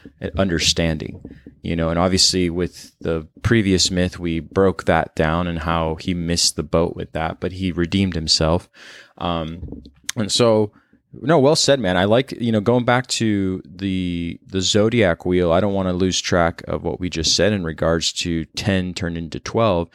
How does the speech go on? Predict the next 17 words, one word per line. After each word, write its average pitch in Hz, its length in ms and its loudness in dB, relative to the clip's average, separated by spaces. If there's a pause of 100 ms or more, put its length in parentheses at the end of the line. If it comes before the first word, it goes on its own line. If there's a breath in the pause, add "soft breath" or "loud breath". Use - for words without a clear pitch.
(180 loud breath)
If - 80 -4
you 127 100 6
wanna 135 220 2
talk 101 260 0
about 87 280 0
that 104 180 4
really 92 200 -2
quick, 92 260 -4
and 95 100 -2
then 107 80 2
we, 101 260 -2
and 98 140 -12
then 98 100 -2
we 104 80 -4
can 95 140 -6
keep 85 280 -10
moving. 95 500 -8